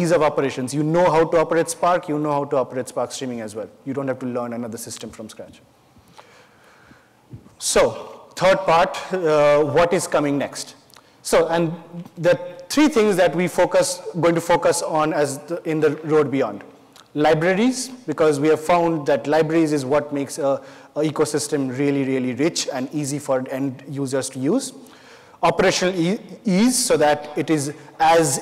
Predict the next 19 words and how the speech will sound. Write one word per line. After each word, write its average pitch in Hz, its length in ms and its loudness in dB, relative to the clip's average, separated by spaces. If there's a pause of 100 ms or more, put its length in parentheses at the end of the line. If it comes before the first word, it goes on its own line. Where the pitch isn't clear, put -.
easy 170 500 0 (240)
to 170 80 0
use 160 400 2
for 151 180 2
sysadmins 147 680 0
and 139 120 -4
stuff 135 300 -2
as 151 180 -4
possible. 147 480 -2
You 151 120 -4
don't 139 180 -2
have 135 160 -2
to, 135 200 -4 (400)
uh, 127 680 0 (640)
it's 147 260 -4
robust 147 380 2
under 143 160 0
all 143 160 0
possible 139 540 -4